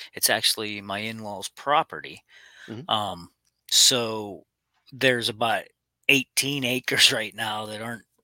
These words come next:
Speaker 1: nothing's being done with, but that two acres that I put in is, you know, they, they really use it a lot, but, uh, what I was getting at was a couple of the neighbors commented and said, you know, "Man, we really miss him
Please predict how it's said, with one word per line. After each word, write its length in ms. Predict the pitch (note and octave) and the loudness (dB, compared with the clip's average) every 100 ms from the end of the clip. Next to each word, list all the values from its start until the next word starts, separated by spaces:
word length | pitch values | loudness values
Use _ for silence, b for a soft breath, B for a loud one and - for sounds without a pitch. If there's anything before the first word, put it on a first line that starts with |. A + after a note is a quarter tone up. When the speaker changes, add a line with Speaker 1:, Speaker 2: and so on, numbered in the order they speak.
| B2 | -8
Speaker 1:
nothing's 420 | B2 - B2 G#2+ | -6 -4 -4 -4
being 360 | B2 G#2+ F#2+ G#2 | -4 -4 -6 2
done 300 | E3 G#3+ A#2 | 4 4 0
with, 380 | G2 A2 - - B B B | -6 -8 -10 -14 B B B
but 320 | G#2+ B2+ A#2 - B B B B B B | -4 0 0 -2 B B B B B B
that 260 | A#2 B2+ - | -2 -2 0
two 220 | D3 C3+ | 0 2
acres 380 | C3+ C#3+ B2+ A2 | 2 0 -2 -4
that 120 | A2+ | -6
I 120 | G#2+ - | -8 -8
put 220 | - A#2+ | -8 -4
in 260 | B2+ C#3+ A#2+ | -2 -2 -2
is, 340 | F#2+ F2+ - - _ _ _ - | -6 -4 -6 -6 _ _ _ -20
you 160 | A#2 A2 | -16 -14
know, 340 | G2 G2 F#2+ - _ | -14 -16 -18 -20 _
they, 200 | A2 G2+ - | -16 -16 -14
they 160 | A2 G#2 | -14 -14
really 440 | A2+ B2+ A#2+ G2+ | -10 -8 -6 -8
use 360 | F#2+ A2 B2 G#2+ | -12 -8 -6 -6
it 60 | G2+ | -8
a 60 | |
lot, 440 | F#2 A2+ A#2 G2 - _ B B - | -10 -6 -4 -4 -8 _ B B -6
but, 220 | A#2+ A2 _ _ - | -4 -6 _ _ -12
uh, 320 | - - - - | -12 -20 -20 -16
what 140 | A#2+ | -14
I 40 | G#2 | -6
was 120 | F#2+ | -4
getting 320 | C3+ C3+ A#2 | 0 0 0
at 280 | G#2+ G#2 - | -4 -8 -8
was 280 | A2 - - - | -6 -4 -6 -8
a 60 | |
couple 260 | - A#2+ A#2 | -8 -6 -6
of 60 | |
the 80 | A2 | -6
neighbors 420 | A2 A2+ G#2+ G2+ | -2 -2 -2 0
commented 600 | - - A2+ A2 G#2+ G#2 | 0 -2 -4 -4 -6 -10
and 120 | G2+ G2+ | 2 4
said, 240 | G2+ F#2+ | 4 -2
you 100 | - | -8
know, 240 | A3 F#2 F#2+ - B B B B | -6 -8 -10 -16 B B B B
"Man, 280 | A#2+ B2+ A2+ | -4 0 0
we 160 | B2 B2+ | -4 -6
really 320 | A#2+ A2+ G#2+ | -6 -8 -8
miss 260 | A#2 A#2+ - | -2 2 4
him 260 | B2 A2 | 2 -6